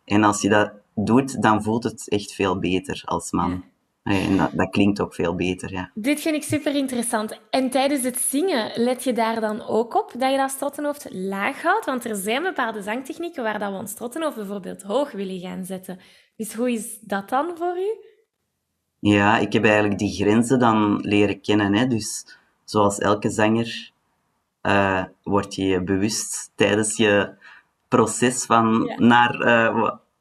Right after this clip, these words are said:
Speaker 1: ehm, zelfzekere zanger, hè.
Speaker 2: Aha.
Speaker 1: Word je je bewust wat dat je allemaal doet, hè, met je stem. Dus, en ik heb die nieuwe grenzen dan leren kennen van hoe laag, hoe hoog en hoe,
Speaker 2: Ja.
Speaker 1: hoe,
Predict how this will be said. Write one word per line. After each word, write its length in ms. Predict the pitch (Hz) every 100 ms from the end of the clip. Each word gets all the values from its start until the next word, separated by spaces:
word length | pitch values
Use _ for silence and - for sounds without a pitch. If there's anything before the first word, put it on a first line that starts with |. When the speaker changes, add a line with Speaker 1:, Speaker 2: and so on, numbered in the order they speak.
| _
Speaker 1:
ehm, 500 | 117 110 107 110 107 107 -
zelfzekere 760 | 104 131 131 165 147 143 139
zanger, 340 | 147 139 135 147
hè. 60 | 233 302 320 - -
Speaker 2:
Aha. 380 | 277 349 330 -
Speaker 1:
Word 180 | 370
je 60 | 403
je 140 | 139
bewust 420 | 135 135 135 151 151
wat 180 | 147
dat 160 | 143 131
je 100 | 127
allemaal 400 | 123 127 120 113
doet, 320 | 120 135 - -
hè, 200 | 135 151
met 180 | 117 110
je 100 | 104
stem. 440 | - - 131 139
Dus, 340 | 113 110 - - _ _ _ _
en 160 | 117
ik 100 | 120
heb 160 | 120 104
die 160 | 104 110
nieuwe 280 | 107 107 104
grenzen 420 | 101 101 110 117
dan 140 | 120 113
leren 320 | 113 117 117
kennen 280 | 120 120 113
van 360 | 104 101 95 -
hoe 300 | 101 104 98
laag, 300 | 92 101 -
hoe 180 | 104 98
hoog 360 | 98 101 -
en 360 | - 98 95 92
hoe, 200 | - 107
Speaker 2:
Ja. 100 | 104 -
Speaker 1:
hoe, 160 | 107